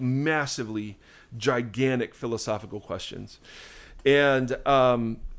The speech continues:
and so, so particularism is contrasted with a view called methodism, all right? And I don't mean, like, the religious denomination, but, but it, there are two, there are two ways of,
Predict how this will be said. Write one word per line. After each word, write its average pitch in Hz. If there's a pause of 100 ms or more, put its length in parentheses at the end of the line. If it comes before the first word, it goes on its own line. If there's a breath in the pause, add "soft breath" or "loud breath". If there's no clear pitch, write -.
(140)
and 147
so, 170 (120)
so 151
particularism 135 (580 soft breath)
is 160
contrasted 175
with 143
a 127
view 123
called 117
methodism, 110 (220)
all 107
right? 120
And 123
I 131
don't 165
mean, 143
like, 123
the 120
religious 117
denomination, 101 (400 soft breath)
but, 156
but 151
it, 135
there 147
are 147
two, 208
there 143
are 139
two 220
ways 175
of, 117